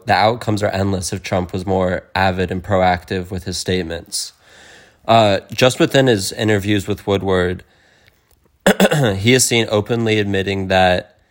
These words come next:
you know, this is deadly stuff, in quotations. He also says he downplayed the virus on purpose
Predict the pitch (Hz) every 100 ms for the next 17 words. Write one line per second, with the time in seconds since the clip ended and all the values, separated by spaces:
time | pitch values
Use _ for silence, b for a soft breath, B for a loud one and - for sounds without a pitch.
0 | _ _ _ _ _ _ _ 101 98 92
1 | - _ _ 98 101 - 98 87 - -
2 | _ _ 95 98 101 95 95 87 - -
3 | 98 92 92 - - - - 98 92 -
4 | 98 92 98 92 - 98 90 90 - 110
5 | - 101 104 - 110 101 95 - b b
6 | b b b b _ _ _ - 120 113
7 | 101 - 98 98 117 127 110 98 98 95
8 | 98 98 98 - 101 98 - - 120 113
9 | 101 92 92 - -